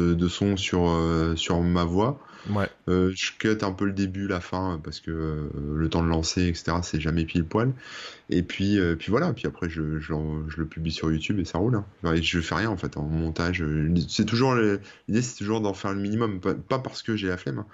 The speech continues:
Speaker 1: mais parce que, euh, ça me, ça me gonfle, en fait. C'est,
Speaker 2: Mm.
Speaker 1: c'est pas, c'est même pas parce que j'ai pas le temps, en fait, c'est parce que ça me gonfle, ça m'intéresse pas. Donc, euh, l'idée, c'est d'aller le plus vite possible.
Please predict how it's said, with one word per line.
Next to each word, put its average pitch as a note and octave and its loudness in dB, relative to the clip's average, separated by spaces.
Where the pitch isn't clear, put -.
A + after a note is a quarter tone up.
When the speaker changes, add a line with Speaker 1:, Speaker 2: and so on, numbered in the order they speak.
Speaker 1:
mais F#2 0
parce F2+ -6
que, G#2 -2
euh, E2+ 0
ça D#2+ -4
me, D#2+ -2
ça E2+ -2
me F2+ 2
gonfle, A2+ -2
en - -4
fait. - -14
C'est, - 2
Speaker 2:
Mm. E2 0
Speaker 1:
c'est E2+ -2
pas, G#2 2
c'est G#2+ -4
même G#2 2
pas A#2+ 0
parce A2 -4
que G2+ -2
j'ai F#2+ -2
pas F2+ -2
le F#2+ -6
temps, A2+ -4
en G#2+ -6
fait, D#2+ -8
c'est D#2 -12
parce E2 -10
que - -14
ça E2+ -6
me F2 -2
gonfle, - -6
ça D#2+ -6
m'intéresse E2 -2
pas. - -8
Donc, D#2 -6
euh, D#2 0
l'idée, E2+ 0
c'est F#2 -2
d'aller D#2+ 4
le D#2 -2
plus - -2
vite D#2+ -2
possible. F2 -2